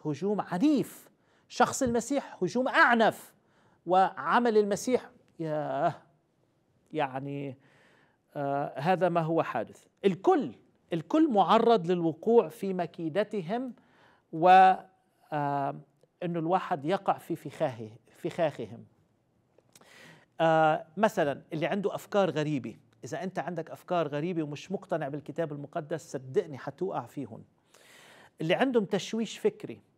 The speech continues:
اضطرابات نفسية، آه، اللي رفض المجتمع، اللي رفض الكنيسة بسبب عثرة معينة، بسبب أمر معين،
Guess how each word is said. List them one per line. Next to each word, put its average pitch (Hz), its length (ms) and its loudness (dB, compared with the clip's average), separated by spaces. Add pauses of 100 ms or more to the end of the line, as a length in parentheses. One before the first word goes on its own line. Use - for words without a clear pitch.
(180)
اضطرابات 175 500 -4
نفسية، 139 520 -6 (720)
آه، 156 220 -2
اللي 165 180 2
رفض 247 340 4
المجتمع، 190 600 -2 (100)
اللي 151 140 -8
رفض 277 300 -4
الكنيسة 175 640 -6
بسبب 139 480 -2
عثرة 151 400 -4
معينة، 131 540 -8
بسبب 151 400 -6
أمر 180 240 -4
معين، 131 500 -8